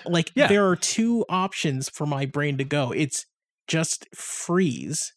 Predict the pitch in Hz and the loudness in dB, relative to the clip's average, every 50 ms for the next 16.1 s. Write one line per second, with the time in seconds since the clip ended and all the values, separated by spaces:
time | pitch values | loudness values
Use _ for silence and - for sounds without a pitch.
0 | _ - 151 151 - 170 156 147 151 117 135 - - 180 165 160 - 156 147 131 | _ -2 -2 0 0 0 0 0 0 -2 -2 -2 -2 -2 -2 -2 -2 -2 -2 -2
1 | - - - - 151 151 151 143 127 - - - 160 156 147 131 120 - - 135 | -4 -4 -2 -2 0 0 0 0 -2 -4 -4 -2 -2 0 0 0 -2 -4 -6 -6
2 | 127 110 127 127 120 123 123 - - _ _ _ _ - - 143 135 135 _ - | -6 -6 -6 -6 -4 -4 -6 -6 -8 _ _ _ _ -6 -4 -4 -4 -4 _ -4
3 | 139 135 131 110 139 127 135 135 135 - - - - - 170 160 180 175 - - | -2 -2 -2 -2 -4 -4 -4 -4 -4 -6 -6 -6 -4 -2 0 0 0 -2 -4 -6
4 | 127 - - - - 80 76 - - - - - - - 117 - - - - - | -6 -6 -8 -10 -10 -10 -10 -8 -8 -8 -10 -4 0 0 0 0 -2 -10 -20 -20
5 | - _ - 202 233 214 185 170 156 90 120 - - - 139 - - - 160 165 | -8 _ 4 4 6 6 6 4 2 2 0 -2 -2 -4 -8 -6 -4 -2 -2 -4
6 | - - - - - - _ _ - - - - _ _ _ _ _ _ _ _ | -4 -8 -12 -12 -12 -12 _ _ -20 -20 -20 -20 _ _ _ _ _ _ _ _
7 | - 359 294 226 208 185 196 156 - - 175 160 143 123 - _ - - - - | -2 0 0 2 2 0 0 0 0 0 0 0 -2 -4 -6 _ -12 -6 -2 0
8 | 175 156 - - _ _ _ _ _ _ - 165 160 147 139 131 117 113 - - | 0 0 -2 -4 _ _ _ _ _ _ -2 0 2 2 2 2 0 -2 -4 -4
9 | - - - 170 165 - _ - - - - _ - 180 - - - - - 214 | -6 -6 -6 -6 -8 -12 _ -20 -20 -20 -20 _ -10 -10 -6 -4 0 0 2 4
10 | 175 147 - 156 147 131 135 139 143 151 127 - - - - - - _ _ _ | 2 2 2 2 0 2 2 2 2 0 0 -2 -6 -12 -20 -20 -20 _ _ _
11 | - 156 156 202 202 - 214 185 165 - 151 117 - - - - 180 190 180 - | 0 2 4 4 6 6 4 4 6 4 4 4 2 0 0 2 4 4 6 6
12 | 190 175 - - 160 151 147 147 139 135 131 120 123 117 117 117 113 113 110 107 | 4 4 4 4 4 4 4 6 6 6 6 6 6 6 6 6 6 4 4 2
13 | - - 120 117 110 101 - 120 110 110 104 - - - 117 123 120 123 123 - | 0 2 2 2 2 4 4 4 4 4 2 0 -2 0 2 4 4 4 2 0
14 | 117 110 110 101 95 110 107 104 - - 107 104 98 - - - 110 104 101 101 | 2 2 2 4 4 4 2 2 2 0 0 2 2 2 2 2 2 4 4 2
15 | 98 95 160 165 143 - - - 107 101 98 - - - 87 85 - - 98 82 | 2 2 2 2 0 0 0 0 0 0 0 -2 -4 -4 -6 -6 -6 -4 -6 -6
16 | - 73 | -6 -6